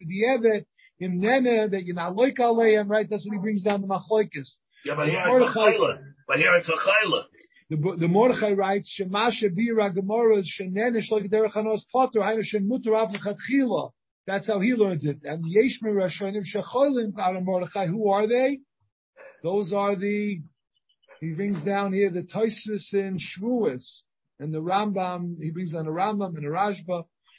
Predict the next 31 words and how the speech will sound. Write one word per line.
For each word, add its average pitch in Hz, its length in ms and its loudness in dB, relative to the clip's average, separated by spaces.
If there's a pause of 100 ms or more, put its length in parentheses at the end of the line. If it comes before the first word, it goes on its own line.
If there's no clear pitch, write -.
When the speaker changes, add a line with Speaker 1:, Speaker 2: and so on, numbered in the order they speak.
(220)
Speaker 1:
Shesoivim 214 540 2
Shema 202 400 -2
Shekosav 214 500 -2
Gemara 202 300 0
Shenen 214 380 -4
Shloik 190 280 -4
Derech 202 220 -4
Chila 220 140 0
is - 200 -2
Potter, 240 360 0
it's 185 160 -8
a 160 80 -8
Potter 247 340 0
Mimalchus, 196 880 -2
but 160 140 -10
there's 170 140 -8
still 214 200 0
an 208 80 4
Isser. 151 460 -2 (340)
According 202 260 2
to 175 100 -4
them, 208 280 6
it's - 320 -6
Shver, 202 320 6
so 170 160 -6
how 175 140 -2
do 202 80 -4
you 196 80 0
learn 196 180 2
the 170 80 -2
Gemara? 147 540 -2